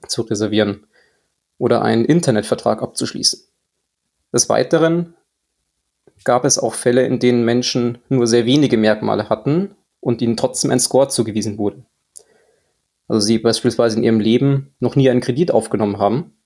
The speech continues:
von der Schufa aber trotzdem eine Punktzahl bekommen haben,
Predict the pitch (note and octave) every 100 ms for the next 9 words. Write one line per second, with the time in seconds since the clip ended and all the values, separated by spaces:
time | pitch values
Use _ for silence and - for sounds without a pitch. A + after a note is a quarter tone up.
0 | _ _ _ _ _ _ _ _ - A#2
1 | A2 - C#3 - C#3 C3 - B2+ - C3+
2 | C3 C3+ _ _ _ _ _ _ C3 A#2
3 | D3+ D#3+ - A2+ G#2 G#2 - A2+ G#2+ G#2
4 | G#2 B2 E3+